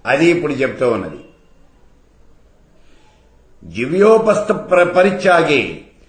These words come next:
జిహ్వా ఉపస్థ ఈ రెండు కూడా వదిలిపెట్టేసినట్లయితే, ఈ రెండింటినీ పరిచయించినట్లయితే, పృథివ్యాం కిం ప్రయోజనం,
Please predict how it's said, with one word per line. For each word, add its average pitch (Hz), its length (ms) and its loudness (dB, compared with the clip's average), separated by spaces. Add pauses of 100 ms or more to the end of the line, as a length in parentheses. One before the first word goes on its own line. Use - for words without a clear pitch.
(200)
జిహ్వా 151 340 0
ఉపస్థ 196 440 2
ఈ 185 200 4
రెండు 175 240 0
కూడా 180 260 4
వదిలిపెట్టేసినట్లయితే, 165 1160 0
ఈ 151 160 0
రెండింటినీ 160 540 -2
పరిచయించినట్లయితే, 131 1500 -4 (1800)
పృథివ్యాం 139 760 0
కిం 165 220 -2
ప్రయోజనం, 165 1400 0